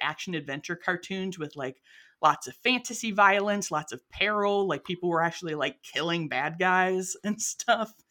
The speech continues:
in these cartoons. Uh, so they were,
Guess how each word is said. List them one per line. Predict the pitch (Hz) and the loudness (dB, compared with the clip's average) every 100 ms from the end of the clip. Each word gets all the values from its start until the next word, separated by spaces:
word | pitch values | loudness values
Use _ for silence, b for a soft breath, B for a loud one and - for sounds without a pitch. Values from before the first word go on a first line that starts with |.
| b b b b b | b b b b b
in | 220 | -4
these | 214 220 | -2 -4
cartoons. | - 233 226 262 233 226 220 208 - | -2 -2 -2 -4 -2 -2 -2 -4 -2
Uh, | 175 175 | 0 0
so | 190 196 | -2 -4
they | 247 | -4
were, | 285 285 285 | -2 -2 -2